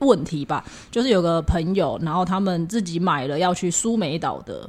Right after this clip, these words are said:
Speaker 1: 票。
Speaker 2: 嗯。
Speaker 1: 那如果有研究苏梅岛的人应该有知道，呃，苏梅岛没有什么人飞，因为苏梅岛那个机场是他，曼谷航空出钱盖的，
Speaker 2: 嗯。
Speaker 1: 我记得。
Speaker 2: 其实应该，呃，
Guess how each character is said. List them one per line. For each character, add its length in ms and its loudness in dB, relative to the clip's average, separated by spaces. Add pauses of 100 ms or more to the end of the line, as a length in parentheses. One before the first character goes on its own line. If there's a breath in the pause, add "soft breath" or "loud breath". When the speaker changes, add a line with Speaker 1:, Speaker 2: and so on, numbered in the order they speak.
(140)
Speaker 1:
票。 400 -4
Speaker 2:
嗯。 220 0
Speaker 1:
那 200 2
如 120 4
果 160 6
有 160 6
研 240 2
究 180 4
苏 180 0
梅 160 -2
岛 240 0
的 240 -4
人 160 -4
应 120 -2
该 180 2
有 240 0
知 220 -6
道， 260 0 (300 loud breath)
呃， 180 0
苏 140 4
梅 120 4
岛 140 4
没 280 -2
有 120 2
什 100 -2
么 160 -2
人 200 -4
飞， 320 -2
因 120 2
为 220 4
苏 160 0
梅 160 0
岛 160 0
那 100 -2
个 80 0
机 240 -4
场 240 -2
是 140 -2
他， 260 -6 (100)
曼 340 4
谷 200 -4
航 240 -6
空 360 -2 (160)
出 240 -4
钱 320 -4
盖 260 4
的， 120 -10
Speaker 2:
嗯。 100 -14 (160)
Speaker 1:
我 100 -2
记 220 -4
得。 220 -6
Speaker 2:
其 180 0
实 100 -2 (200)
应 120 -2
该， 320 0
呃， 380 -2